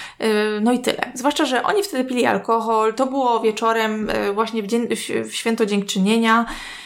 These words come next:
i to była jakaś tam krótka, wiesz, rozmowa. No, dopiero po tym, jak zobaczył, że jakaś dziewczyna zaginęła i s-, jakby znaleziono jej auto na moście, chyba do niego to wszystko dotarło.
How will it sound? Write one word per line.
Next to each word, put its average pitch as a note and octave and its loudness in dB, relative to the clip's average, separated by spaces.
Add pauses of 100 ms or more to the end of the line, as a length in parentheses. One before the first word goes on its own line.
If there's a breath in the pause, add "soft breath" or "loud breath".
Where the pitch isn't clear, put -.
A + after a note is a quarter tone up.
(240 loud breath)
i C4 2
to D#4+ 2
była C#4 2
jakaś A#3 2
tam G#3+ 2
krótka, A#3 0
wiesz, G#3 0
rozmowa. A3 2 (600)
No, B3 -6 (100)
dopiero C4 4
po D4 2
tym, C#4+ 0
jak G#3+ -2
zobaczył, G#3+ 2
że G#3+ 0
jakaś G#3+ 2
dziewczyna A#3+ 0
zaginęła G#3+ 2
i - -4
s-, - -6 (300)
jakby G#3+ 0
znaleziono A3+ 2
jej G#3+ 2
auto A#3 2
na G#3+ 4
moście, G3+ 2
chyba A#3+ 2
do A#3+ 0
niego A#3 2
to B3 0
wszystko A3+ -2
dotarło. G#3 0